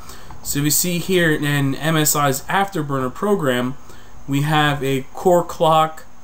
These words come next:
uh, with a, met-, a slider underneath, and this is how we adjust the offset. And what the offset does is it takes the,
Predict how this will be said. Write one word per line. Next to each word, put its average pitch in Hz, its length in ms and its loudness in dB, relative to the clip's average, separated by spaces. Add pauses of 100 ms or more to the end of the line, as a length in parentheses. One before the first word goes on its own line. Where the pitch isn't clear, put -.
(320)
uh, 127 580 0
with 143 220 2
a, 131 40 -2
met-, 156 280 0
a 131 140 0
slider 165 480 4
underneath, 143 480 0
and 131 180 -2
this 151 180 0
is 151 180 -4
how 139 200 0
we 135 320 -2
adjust 131 380 -2
the 120 160 -4
offset. 143 560 0 (500)
And 131 120 -2
what 135 80 2
the 151 80 4
offset 170 580 2
does 196 320 6
is 143 220 -2
it 139 120 -8
takes 165 340 0
the, 147 560 0